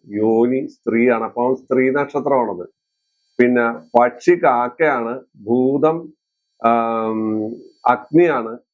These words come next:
ദേവത ത്വഷ്ടാവ് ആണ്. ഇതൊക്കെയാണ് പഞ്ചാംഗത്തിൽ ചിത്രയെ കുറിച്ച് പറയുന്ന കാര്യങ്ങൾ. ഇത് നമുക്ക് പറയാതെ നിവൃത്തിയില്ല, കാരണം ഓരോരുത്തരും ചോദിക്കും,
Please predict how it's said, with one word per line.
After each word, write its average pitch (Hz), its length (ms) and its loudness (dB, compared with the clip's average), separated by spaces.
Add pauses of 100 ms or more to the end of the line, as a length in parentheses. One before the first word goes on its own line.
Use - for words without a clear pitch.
ദേവത 135 600 0
ത്വഷ്ടാവ് 135 1120 -2 (280)
ആണ്. 87 200 -14 (720)
ഇതൊക്കെയാണ് 160 400 2
പഞ്ചാംഗത്തിൽ 170 720 0
ചിത്രയെ 160 560 0
കുറിച്ച് 151 280 -6 (120)
പറയുന്ന 135 340 0
കാര്യങ്ങൾ. 123 520 -2 (360)
ഇത് 113 140 -4
നമുക്ക് 123 300 0
പറയാതെ 120 380 2
നിവൃത്തിയില്ല, 117 580 -4
കാരണം 110 420 -4 (420)
ഓരോരുത്തരും 120 560 2
ചോദിക്കും, 123 600 -2